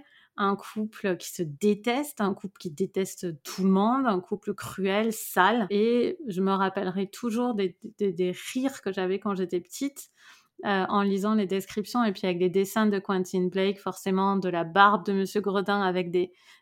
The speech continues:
il me semble qu'il y avait des flèches ou c'est moi qui les rajoutais dans ma tête, qui montraient les cornflakes coincés dans la barbe et qui indiquaient que quand il avait faim, comme ça, donc il y avait toujours cette blague à double temps.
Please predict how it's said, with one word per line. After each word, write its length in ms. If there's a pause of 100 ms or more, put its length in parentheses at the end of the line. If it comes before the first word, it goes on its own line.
(160)
il 80
me 120
semble 300
qu'il 120
y 20
avait 120
des 120
flèches 340
ou 60
c'est 140
moi 140
qui 120
les 100
rajoutais 380
dans 100
ma 160
tête, 380 (260)
qui 140
montraient 380
les 160
cornflakes 720
coincés 340
dans 140
la 120
barbe 380 (320)
et 80
qui 100
indiquaient 380
que 100
quand 300
il 100
avait 220
faim, 280 (200)
comme 160
ça, 200
donc 220
il 40
y 20
avait 240 (600)
toujours 240
cette 280
blague 260
à 100
double 420
temps. 320